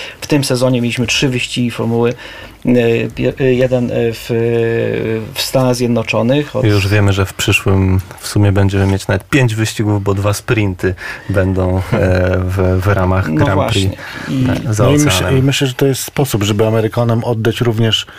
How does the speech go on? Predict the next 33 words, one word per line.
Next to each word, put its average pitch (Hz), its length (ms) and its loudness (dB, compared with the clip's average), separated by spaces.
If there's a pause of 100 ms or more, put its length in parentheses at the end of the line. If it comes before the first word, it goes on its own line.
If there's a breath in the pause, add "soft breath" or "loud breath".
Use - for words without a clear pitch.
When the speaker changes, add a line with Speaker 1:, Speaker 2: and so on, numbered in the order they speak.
(320 loud breath)
Speaker 3:
również 110 320 0
sport - 300 -4
kartingowy, 113 640 0
bo 87 100 -6
to 98 120 0
jest 98 220 -2
nie 104 100 0
tylko 113 260 -2
będzie 98 340 2 (200)
świetny 117 420 0 (200)
biznes, 117 380 0
ale 117 140 4
też 113 280 -4 (500 loud breath)
jakby 110 260 0
nakręcenie 110 600 0
koniunktury 113 720 0
i, 113 400 2 (280)
y, 110 40 -2
wyrównanie 117 560 0
szansy. 98 500 -4 (400 loud breath)
Bo, 104 240 0 (240)
y, 117 40 -6
y, 104 60 -2 (720)
co 113 180 0
ważne, 101 480 2 (720 loud breath)
mamy 107 300 2
teraz 104 360 0
rządzącą 107 840 0
w - 340 -8
świecie 104 340 0
motorsportu 98 640 -2
fia 110 380 2
i 107 200 0